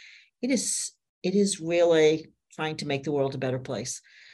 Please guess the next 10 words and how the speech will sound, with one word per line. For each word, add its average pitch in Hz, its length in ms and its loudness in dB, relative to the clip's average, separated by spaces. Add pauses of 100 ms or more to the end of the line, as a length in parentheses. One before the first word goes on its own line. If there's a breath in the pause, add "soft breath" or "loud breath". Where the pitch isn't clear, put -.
(540 soft breath)
We 165 140 6
as 160 160 4
a - 20 -6
school 175 400 2
have 156 200 -4
a 151 40 -2
very 147 400 2
strong 151 480 0
mission 143 300 -8
statement. 139 500 -2